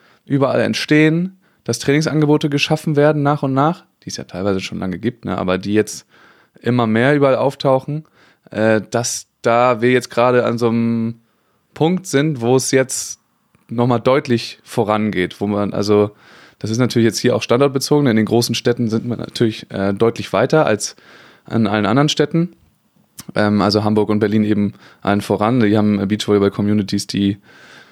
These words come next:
ja wahrscheinlich größer sind als die gesamte im Rest von Deutschland bisher, weil es da einfach diese organisierten Angebote bisher gab und die die Möglichkeiten dazu hatten.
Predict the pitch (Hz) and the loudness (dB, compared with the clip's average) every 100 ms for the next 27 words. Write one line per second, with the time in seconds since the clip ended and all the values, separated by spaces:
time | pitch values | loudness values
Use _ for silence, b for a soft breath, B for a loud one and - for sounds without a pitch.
0 | B B - 98 95 - 107 - 110 110 | B B -2 -2 -2 -4 -2 0 2 0
1 | - 110 117 107 98 98 - 107 107 104 | 2 2 2 0 0 -2 -2 0 2 2
2 | 104 - 110 104 104 104 95 98 120 143 | -2 -2 0 0 0 0 0 0 0 0
3 | 131 139 151 165 185 131 - 135 185 - | 0 2 0 -2 -2 -2 2 2 0 -6
4 | _ _ b b b b b - 101 101 | _ _ b b b b b 0 0 0
5 | 98 101 104 107 104 101 107 101 101 98 | -2 -2 -2 0 0 2 0 0 -2 0
6 | 104 101 104 - 98 - 101 101 131 120 | -2 0 -2 -4 -8 -4 -2 -2 -2 -2
7 | 101 101 104 117 - 123 123 123 - 123 | -2 0 -2 -4 -6 -6 -4 -6 -4 -6
8 | - 160 | -6 -10